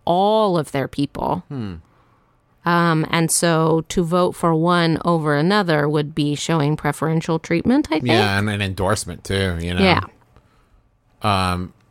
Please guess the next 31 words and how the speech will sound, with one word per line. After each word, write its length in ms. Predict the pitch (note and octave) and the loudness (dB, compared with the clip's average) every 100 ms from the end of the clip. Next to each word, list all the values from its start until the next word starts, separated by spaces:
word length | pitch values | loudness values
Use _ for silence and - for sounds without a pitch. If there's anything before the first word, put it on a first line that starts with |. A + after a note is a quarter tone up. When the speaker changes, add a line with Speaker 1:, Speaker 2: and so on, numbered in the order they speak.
| _ _ | _ _
Speaker 2:
yeah, 280 | C3 G3+ B3 | 2 2 2
I 80 | C#3+ | 0
guess 240 | F3+ D4 | 0 0
that's 200 | E4 C4 | 0 -2
true, 240 | - C#4 A#3+ | -2 -2 0
because 260 | E3+ F#3 | 0 -2
a-, 300 | E3+ D#3 D#3+ A2+ | -2 -6 -6 0
as 180 | D3+ | 0
a 140 | C3+ A2+ | 0 -2
lifetime 1200 | A2+ A2 B2+ - - - B2 A2 G#2 G2+ G2+ D#2 | 0 2 2 -2 -10 -2 2 2 0 -2 -4 -8
familial, 960 | - B2 G#2 A2 A2+ G2+ G2 F#2 F2+ - | -4 -2 2 2 2 2 2 2 -2 -4
you 140 | A2 | -4
know, 300 | E2+ F2 F#2 | -4 -6 -10
heritage, 460 | G#2+ C3+ D3 F2+ E2 - - - | -6 -4 -2 -4 -8 -16 -16 -14
it's 120 | G2+ | -4
gotta 240 | A#2+ A2+ | 0 0
be 80 | A#2 | 0
something 260 | A#2 G#2+ G#2 | -2 -2 -2
where 100 | G2 | -4
it's 120 | - | -2
like, 180 | F2+ F2+ | -4 -2
we 160 | G#2 | -2
are 80 | E2+ | -2
so 480 | - - A#2+ A#2+ C3 | -4 0 2 4 2
careful 520 | - B2+ B2+ A2+ F#2+ | 0 2 2 2 -2
to 120 | - | -4
try 240 | F2+ - F#2+ | -6 -4 -4
to 140 | - | -4
maintain 840 | F2+ F2+ G2+ G#2+ G2+ G#2 G2+ G2 F2 | -6 -4 -2 -2 -2 0 0 0 -2
public 320 | G2+ F#2 F2+ | -2 -2 -4
opinion. 580 | E2+ G2 F2+ D2+ D#2+ | -6 -4 -4 -6 -10